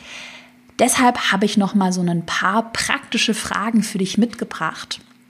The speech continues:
Die kannst du super gerne mit aufschreiben und dir direkt nach der Podcast-Folge noch mal diese Fragen so durch den Kopf gehen lassen. Also, wie kannst du denn jetzt dein eigenes Potenzial erkennen?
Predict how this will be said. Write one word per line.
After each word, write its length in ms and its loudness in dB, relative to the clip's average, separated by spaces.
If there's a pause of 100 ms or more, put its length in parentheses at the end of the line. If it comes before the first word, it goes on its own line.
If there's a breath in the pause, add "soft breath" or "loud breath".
(600)
Die 100 -4
kannst 280 4
du 60 4
super 360 2
gerne 440 2 (340 loud breath)
mit 280 4
aufschreiben 760 0
und 160 2
dir 100 2
direkt 400 0
nach 220 4
der 100 2
Podcast-Folge 960 0
noch 160 2
mal 180 2
diese 220 4
Fragen 480 2
so 120 2
durch 220 0
den 140 0
Kopf 360 -6
gehen 240 -10
lassen. 440 -4 (760 loud breath)
Also, 400 -2
wie 140 -2
kannst 480 2
du 60 0
denn 180 0
jetzt 300 -2
dein 240 -4
eigenes 500 0
Potenzial 1000 -2
erkennen? 680 -4